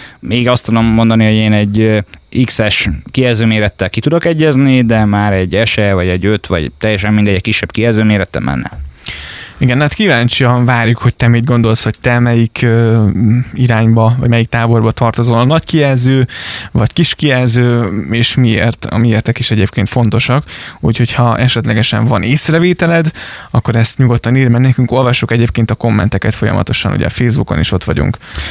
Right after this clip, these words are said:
Speaker 1: És
Speaker 2: Úgyhogy
Speaker 1: akkor ne felejtsük el, hogy, ö, a minap kaptunk egy, ö,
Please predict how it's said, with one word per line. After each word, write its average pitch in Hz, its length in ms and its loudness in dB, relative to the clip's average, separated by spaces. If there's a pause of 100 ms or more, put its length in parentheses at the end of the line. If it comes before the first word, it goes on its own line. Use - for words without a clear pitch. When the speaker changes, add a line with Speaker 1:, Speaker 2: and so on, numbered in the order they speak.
(120)
Speaker 1:
És - 80 -2
Speaker 2:
Úgyhogy 143 160 0
Speaker 1:
akkor 160 120 2
ne 185 100 2
felejtsük 127 480 0
el, 143 360 2
hogy, 120 520 2
ö, 120 140 2 (560)
a 117 540 2
minap 120 580 2
kaptunk 110 540 0
egy, 107 340 0
ö, 107 180 2